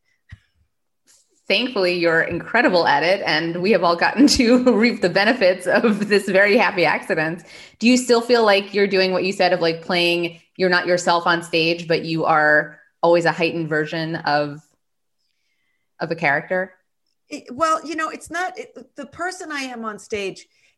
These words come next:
Speaker 2: it, it's not, well, Susie Green is a character. That's a character I play that I created. Um, my stage persona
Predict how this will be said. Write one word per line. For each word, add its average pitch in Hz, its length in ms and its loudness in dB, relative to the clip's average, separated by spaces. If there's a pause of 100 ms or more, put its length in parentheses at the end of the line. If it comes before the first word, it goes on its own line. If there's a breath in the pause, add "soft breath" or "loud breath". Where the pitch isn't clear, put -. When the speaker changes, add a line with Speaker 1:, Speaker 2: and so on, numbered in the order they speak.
Speaker 2:
it, 240 160 -10
it's - 200 -12
not, 330 280 -8
well, 240 140 -12
Susie 339 320 -6
Green 208 400 -2
is 151 100 -10
a 165 60 -10
character. 156 580 -6
That's - 220 -4
a 277 60 -8
character 175 680 -2
I 165 120 -6
play 160 340 -4
that 147 160 -10
I 147 120 -6
created. 170 520 -6 (320 loud breath)
Um, 208 220 -4
my 240 100 0
stage 339 600 -6
persona 226 580 -8